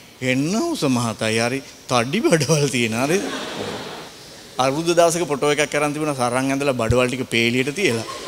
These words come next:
උන්ගේ ළමයි ටිකත් පේලියට තියලා. මාර කෙලිය කියන්නේ උන්-, උන්ගේ, උන්ගේ පවුල් වල ඉන්න ළමයි ටික ඔක්කොම කොල්ලෝ. මොකද්ද අමුතු යානයක් ඒක? මට හිතාගන්නත් බෑ ඒ කොහොමද උනේ කියලා. ඒ කියන්නේ ඒ උ-, උන්ගේ ගෙදර මේ ගමේ උන්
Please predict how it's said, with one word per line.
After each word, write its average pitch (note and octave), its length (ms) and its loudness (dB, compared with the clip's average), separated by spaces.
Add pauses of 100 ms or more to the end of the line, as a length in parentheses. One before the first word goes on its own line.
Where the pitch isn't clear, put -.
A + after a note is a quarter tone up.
(100)
උන්ගේ E3+ 260 4
ළමයි C#3+ 320 6
ටිකත් E3+ 300 -2
පේලියට C#3+ 380 2
තියලා. A#2+ 260 0
මාර C#3 360 2
කෙලිය C#3+ 340 0
කියන්නේ B2+ 280 2
උන්-, A#2+ 260 -4
උන්ගේ, C#3+ 300 0
උන්ගේ B2+ 240 0
පවුල් C3 260 2
වල D#3 100 0
ඉන්න E3+ 140 0
ළමයි C#3+ 280 2
ටික G3+ 120 0
ඔක්කොම A3 340 0
කොල්ලෝ. A2 420 4 (760)
මොකද්ද F#3+ 400 -4
අමුතු G#3+ 300 0
යානයක් B2 540 2
ඒක? G#2 160 -4 (200)
මට D3 160 -4
හිතාගන්නත් G#3+ 600 0
බෑ A3+ 220 2
ඒ G#3 80 4
කොහොමද G#3+ 300 -4
උනේ G#3 260 -2
කියලා. G#2 340 -8 (1120)
ඒ C3+ 140 4
කියන්නේ F3+ 280 2 (680)
ඒ C3 220 4
උ-, B2 300 -4
උන්ගේ C#3 280 -2
ගෙදර B2 320 0 (280)
මේ A2 560 -4
ගමේ B2+ 340 0
උන් G#3+ 160 -2